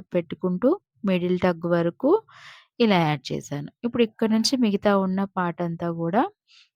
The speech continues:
ఇటువైపు మార్కింగ్ చేశాం కదా ఫోర్ ఇంచెస్ అక్కడ వరకు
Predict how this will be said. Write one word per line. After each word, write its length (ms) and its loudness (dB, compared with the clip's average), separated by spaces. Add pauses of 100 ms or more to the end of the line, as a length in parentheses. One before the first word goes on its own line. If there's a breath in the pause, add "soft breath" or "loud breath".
(140)
ఇటువైపు 560 2
మార్కింగ్ 460 -2
చేశాం 360 -2
కదా 240 0
ఫోర్ 340 0
ఇంచెస్ 440 -4
అక్కడ 360 -2
వరకు 380 2